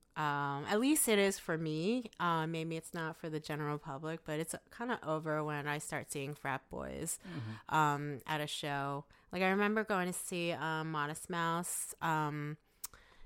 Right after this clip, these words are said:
Speaker 1: you know, right after Float On was, like, the big hit or
Speaker 2: Of
Speaker 1: whatever.
Speaker 2: course, yeah. It was a big radio single.
Speaker 1: Yeah, and, um, and it was,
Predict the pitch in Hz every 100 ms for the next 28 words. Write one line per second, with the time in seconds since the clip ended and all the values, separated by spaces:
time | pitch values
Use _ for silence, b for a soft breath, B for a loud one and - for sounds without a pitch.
0 | - 202 185 175 175 196 196 - 190 -
1 | 170 165 156 165 156 151 151 151 143 -
2 | 147 151 147 151 151 147 - 151 147 135
3 | 143 143 135 120 110 123 - 143 117 117
4 | 143 127 - 120 110 110 170 156 151 147
5 | - 151 160 160 160 156 151 151 151 147
6 | 143 143 - - 165 185 196